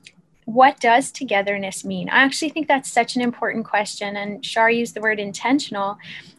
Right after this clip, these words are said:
That's so key that, um, that we're actually really intentional about how, how do we build the kind of diversity that the kingdom talks about. And so even when we're thinking events or programs or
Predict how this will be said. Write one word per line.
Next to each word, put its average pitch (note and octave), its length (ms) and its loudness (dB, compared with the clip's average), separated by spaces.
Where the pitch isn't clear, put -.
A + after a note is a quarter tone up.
That's B3+ 180 6
so D4 340 4
key A#3 540 -6
that, A3 340 8
um, G#3+ 440 0
that A#3 160 6
we're A3+ 240 4
actually A#3+ 720 2
really C4 280 6
intentional A#3 560 0
about G#3+ 180 0
how, E4 420 4
how F4+ 320 4
do C4+ 260 2
we C#4 120 4
build A3+ 280 0
the G#3 80 -2
kind A#3+ 360 0
of D4 140 2
diversity A3 800 0
that G#3+ 180 -4
the G#3+ 80 -4
kingdom A#3 540 -2
talks G3+ 440 -6
about. G3+ 320 -6
And A#3 160 2
so A#3 140 4
even C4 360 4
when A#3 160 2
we're A3+ 140 0
thinking A3 360 -4
events C4 600 4
or G3+ 60 -2
programs B3+ 840 2
or G3+ 260 0